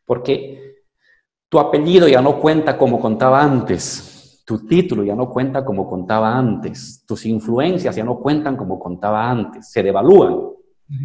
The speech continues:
Speaker 1: No, no se ha devaluado tu salario, de hecho ganas más. Eh, nadie se le devaluó el salario, a nadie se le quitó una casa. Más bien pudieron ahorrar y poderse comprar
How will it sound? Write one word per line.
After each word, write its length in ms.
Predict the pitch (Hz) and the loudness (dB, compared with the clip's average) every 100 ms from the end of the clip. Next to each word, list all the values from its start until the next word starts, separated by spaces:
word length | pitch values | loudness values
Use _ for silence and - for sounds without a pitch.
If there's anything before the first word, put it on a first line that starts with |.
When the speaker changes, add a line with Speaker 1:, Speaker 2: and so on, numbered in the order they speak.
| 165 - - | -10 -10 -2
Speaker 1:
No, 240 | 185 180 | -2 2
no 120 | 180 | 0
se 100 | 180 | 2
ha 20 | |
devaluado 500 | 240 196 151 165 185 185 | 2 2 4 4 4 2
tu 80 | |
salario, 760 | 117 104 180 233 95 76 - - _ _ _ _ | -2 0 2 2 0 -2 -12 -20 _ _ _ _
de 160 | 117 | -2
hecho 220 | 147 180 135 | 0 2 2
ganas 360 | 131 135 - | 2 2 2
más. 440 | 90 156 127 - - _ _ _ _ _ _ | 2 0 0 -8 -18 _ _ _ _ _ _
Eh, 120 | 95 | -6
nadie 420 | 95 110 131 147 131 | 0 2 2 2 0
se 100 | 95 | 4
le 100 | 101 | 4
devaluó 400 | 92 95 95 113 | 4 2 4 2
el 80 | |
salario, 420 | - 80 113 143 101 | 0 0 2 2 2
a 20 | |
nadie 140 | 123 | 0
se 100 | - | -2
le 140 | 92 - | -6 -8
quitó 240 | - 117 | -4 0
una 260 | 107 92 - | 0 0 0
casa. 540 | 135 165 - 78 - _ _ _ _ _ _ _ - | -2 -2 -4 -8 -12 _ _ _ _ _ _ _ -8
Más 180 | 92 98 | -6 -2
bien 160 | 127 | -2
pudieron 400 | 123 104 123 127 | 0 0 2 4
ahorrar 420 | 82 90 92 127 120 | 2 2 0 0 0
y 60 | |
poderse 480 | 82 85 107 104 92 | -2 -2 -2 -4 -6
comprar 880 | 85 87 - 92 107 113 113 107 | -6 -6 -2 2 4 2 -2 -8